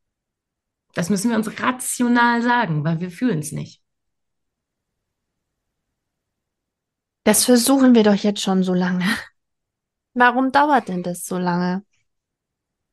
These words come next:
Speaker 2: Und dann ist aber auch klar, da wären wir wieder beim Backlash, in dem Moment,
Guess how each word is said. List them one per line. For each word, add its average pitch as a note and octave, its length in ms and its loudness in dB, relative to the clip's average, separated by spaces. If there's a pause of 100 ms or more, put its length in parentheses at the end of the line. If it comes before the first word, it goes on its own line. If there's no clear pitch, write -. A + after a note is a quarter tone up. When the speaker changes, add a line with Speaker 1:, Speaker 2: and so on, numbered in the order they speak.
(1300)
Speaker 2:
Und G#3+ 200 4
dann B3 220 6
ist A#3 220 2
aber A#3 300 4
auch G#3+ 160 -2
klar, G#3+ 360 4
da A#3 140 4
wären A3+ 200 4
wir A3+ 120 6
wieder G#3+ 180 2
beim F#3+ 240 -2
Backlash, B3 580 -2
in G#3 200 -4
dem G3+ 180 0
Moment, G#3 600 -2